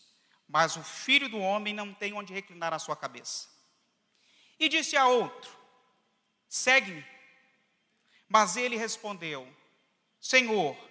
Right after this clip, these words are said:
deixa que primeiro eu vá enterrar meu pai.' Mas Jesus lhe observou e disse: 'Deixai os mortos enterrar os seus mortos, porém tu vai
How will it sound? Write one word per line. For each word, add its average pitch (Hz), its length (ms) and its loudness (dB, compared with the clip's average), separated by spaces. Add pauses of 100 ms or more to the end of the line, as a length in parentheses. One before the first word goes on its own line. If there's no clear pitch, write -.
(360)
deixa 294 320 2
que 277 120 -2
primeiro 269 360 2
eu 247 80 4
vá 240 140 2
enterrar 220 320 0
meu 202 160 -2
pai.' 226 420 2 (1400)
Mas 247 520 4
Jesus 240 720 -2
lhe 240 100 -2
observou 160 880 -2 (1080)
e 202 80 0
disse: - 720 -2 (580)
'Deixai 165 800 4
os 196 160 -6
mortos 180 640 0
enterrar 208 720 0
os 220 160 -8
seus 240 240 -6
mortos, - 960 -4 (260)
porém 208 380 4
tu 254 180 -8
vai 254 580 4